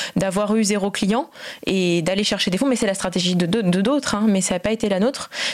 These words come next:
d'aller chercher des fonds pour soutenir, euh, justement, le temps que tu vendes. Mais du coup, c'est pas une urgence à vendre, en fait. Et, et du coup, euh, des fois, tu te retrouves peut-être un peu, un peu bloqué.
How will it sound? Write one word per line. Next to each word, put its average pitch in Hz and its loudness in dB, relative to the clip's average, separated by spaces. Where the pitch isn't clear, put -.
d'aller 202 0
chercher 220 0
des 196 2
fonds 269 0
pour 202 -2
soutenir, 254 0
euh, 202 2
justement, 208 0
le 196 2
temps 233 0
que 226 -2
tu - -2
vendes. 220 0
Mais 190 2
du 185 0
coup, 311 0
c'est 240 -2
pas 247 2
une 247 2
urgence 240 0
à 254 2
vendre, 240 0
en 185 -2
fait. - -6
Et, 190 0
et 185 0
du 175 0
coup, 262 2
euh, 208 2
des 180 0
fois, 233 -2
tu 226 -6
te - -6
retrouves 214 -2
peut-être 202 -4
un 190 0
peu, 185 2
un 175 2
peu 175 -2
bloqué. 202 0